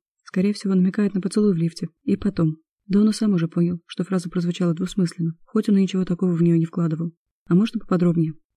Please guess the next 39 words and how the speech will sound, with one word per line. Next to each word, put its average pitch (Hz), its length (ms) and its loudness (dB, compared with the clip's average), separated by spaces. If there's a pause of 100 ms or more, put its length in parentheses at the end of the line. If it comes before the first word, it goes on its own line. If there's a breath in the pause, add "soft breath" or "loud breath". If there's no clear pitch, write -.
(200)
"Ну 208 100 0
это 214 80 -4
же 214 80 0
простая 214 340 -2
психология", 170 560 -2 (180)
вынужден 175 400 2
был 170 120 0
ответить 170 380 -4
он. 165 180 -4 (180)
"За 180 100 -2
человеком 208 420 0
нужно 202 220 2
понаблюдать, 180 520 -2 (160)
выявить 214 320 2
его 180 120 0
слабые 175 300 -2
стороны, 165 440 -2 (140)
а 175 80 -2
потом 233 240 4
надавить, 190 460 2 (100)
где 190 200 0
нужно". 160 300 2 (500)
"Опять 175 280 -2
эти 185 100 -6
слабые 175 360 -2
стороны", 165 400 0 (160)
скривилась 165 500 -2
Нина. 160 200 2 (260)
"Если 190 260 0
верить 208 200 2
твоим 190 220 0
словам, 208 380 0 (140)
то - 80 -2
на 233 100 6
тебя 202 200 0
надавить 180 360 0
невозможно", 170 520 2 (240)
усмехнулась 165 580 -2
она. 165 200 2